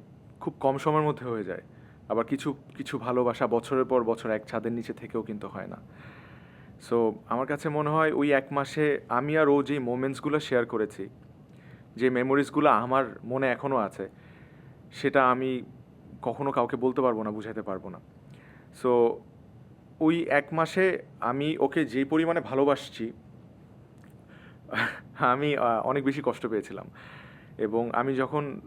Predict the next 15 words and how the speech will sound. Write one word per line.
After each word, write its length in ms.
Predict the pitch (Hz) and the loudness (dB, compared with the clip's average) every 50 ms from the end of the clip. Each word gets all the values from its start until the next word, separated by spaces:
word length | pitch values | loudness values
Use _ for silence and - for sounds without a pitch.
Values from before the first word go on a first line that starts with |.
| - - | -14 -14
একটা 180 | - - - | -10 -8 -8
ফোন 300 | 123 - - 147 143 143 | -4 0 0 2 2 2
কল 200 | 139 143 143 143 | 2 2 2 4
পেয়েছিলাম 600 | 139 143 135 135 135 - 131 120 120 113 110 101 - - | 4 4 4 4 4 2 0 0 0 0 0 -4 -10 -6
ওর 160 | - 120 117 | -6 -4 -2
কাছ 240 | - 123 110 - - | -2 -2 -2 -2 -6
থেকে 260 | - 113 104 107 104 | -12 -8 -6 -6 -4
যে 220 | 101 104 104 101 98 - | -4 -2 -4 -4 -4 -4
ওর 100 | 117 113 | -6 -6
সাথে 200 | - 127 110 120 | -4 -4 -4 -4
আমার 120 | 127 123 | -4 -6
কোনো 120 | 123 123 | -6 -8
সম্পর্ক 500 | 120 - 120 113 113 113 127 123 120 - | -8 -6 -6 -6 -6 -4 -4 -4 -2 -4
নেই 340 | 127 123 120 120 123 117 110 | -4 -4 -2 -2 -2 -4 -2
বা 240 | 104 107 113 110 | -2 0 0 0